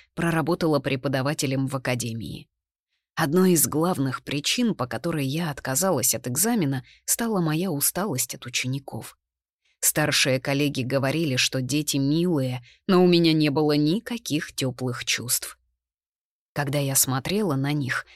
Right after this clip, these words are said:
становилось тяжело дышать. Сначала подумалось, что дети игнорируют меня, потому что я не школьный учитель, но потом поняла, что в школе будет то же самое. Я начала думать, что готова заниматься чем угодно,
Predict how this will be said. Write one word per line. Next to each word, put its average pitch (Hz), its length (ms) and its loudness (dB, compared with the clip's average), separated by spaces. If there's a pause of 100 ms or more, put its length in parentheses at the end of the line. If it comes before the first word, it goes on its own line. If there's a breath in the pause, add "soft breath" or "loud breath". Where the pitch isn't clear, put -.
(100)
становилось 185 680 2
тяжело 147 420 0
дышать. - 560 -2 (720 loud breath)
Сначала 156 600 2
подумалось, 147 720 2
что - 280 0
дети 147 400 2
игнорируют 151 760 2
меня, 143 380 0 (220 loud breath)
потому 147 320 2
что - 200 0
я 131 180 2
не 139 160 4
школьный 202 580 2
учитель, 254 540 -2 (340 soft breath)
но 160 160 2
потом 156 360 2
поняла, 143 420 2
что - 240 -2
в - 100 -6
школе 214 520 0 (180 soft breath)
будет 247 500 0
то 220 160 0
же 196 160 0
самое. 147 600 -2 (680)
Я 165 200 2
начала 160 460 4
думать, 151 340 2
что - 260 0
готова 156 380 0
заниматься 139 600 0
чем 165 380 2
угодно, 135 600 0